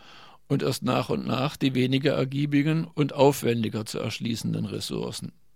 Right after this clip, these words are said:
Der erhöhte Aufwand und die Verknappung wird daher in den kommenden Jahren zu drastisch ansteigenden Uranpreisen führen.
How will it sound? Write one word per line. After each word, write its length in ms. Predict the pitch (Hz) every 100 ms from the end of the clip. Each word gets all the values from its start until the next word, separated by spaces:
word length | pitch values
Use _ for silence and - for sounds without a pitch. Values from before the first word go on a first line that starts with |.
| - - - - - - - -
Der 120 | 131
erhöhte 420 | 131 143 160 -
Aufwand 800 | - 135 156 131 123 135 190 -
und 180 | - 120
die 200 | 120 127
Verknappung 800 | - 131 135 156 165 123 156 170 -
wird 240 | 156 135
daher 320 | 123 131 147
in 80 | 143
den 140 | 135 131
kommenden 480 | - 131 139 -
Jahren 480 | - 117 110 123 156
zu 140 | 160 156
drastisch 600 | - 123 113 - 139 -
ansteigenden 720 | 131 - - - 117 123 143
Uranpreisen 840 | 131 127 117 120 - 104 98 101
führen. 420 | 95 117 98 104